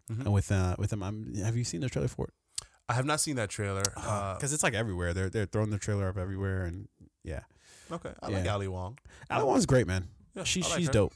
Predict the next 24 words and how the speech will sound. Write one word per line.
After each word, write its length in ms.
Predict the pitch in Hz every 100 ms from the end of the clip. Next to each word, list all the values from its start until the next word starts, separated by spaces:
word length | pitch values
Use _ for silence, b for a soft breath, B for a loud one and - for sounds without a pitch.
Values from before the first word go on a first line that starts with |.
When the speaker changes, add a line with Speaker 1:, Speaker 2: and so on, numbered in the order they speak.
| -
Speaker 2:
Yeah, 300 | 104 107 92
I, 40 | 98
I 20 |
really 340 | 117 117 123
like 140 | 104 90
Ali 160 | 90
Wong. 320 | 92 95 92 -
Uh, 320 | 101 98 95
and 80 | 120
Randall 220 | 220 185
Park 220 | - -
too. 140 | - 104
He's 180 | 117
the 80 | 110
guy 160 | 104 98
from, 180 | 104 98
uh, 480 | 92 90 90 98 104 _
fr-, 120 | - -
I, 80 | 101
I 100 | 98 92
don't 60 |
know 80 | 101
if 60 |
you've 100 | 101